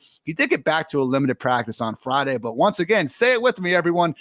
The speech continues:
midweek downgrades are not good. So with Deontay, someone that, look, obviously we have not been able to trust at all this season.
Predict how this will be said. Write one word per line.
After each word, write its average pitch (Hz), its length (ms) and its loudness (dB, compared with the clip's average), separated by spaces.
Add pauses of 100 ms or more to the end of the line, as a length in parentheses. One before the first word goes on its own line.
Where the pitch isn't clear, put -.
(160)
midweek 170 480 0
downgrades 143 540 2
are 127 160 2
not 131 320 0
good. 127 280 0
So 113 220 -4
with 123 200 -6
Deontay, 123 600 0 (200)
someone 131 400 0
that, 120 220 0
look, 123 300 -2
obviously 131 540 0
we 127 140 -2
have 120 120 0
not 120 220 0
been 117 80 -10
able 117 240 -4
to - 40 -18
trust 160 320 -2
at 185 120 0
all 190 160 4
this 147 160 -2
season. 117 280 -4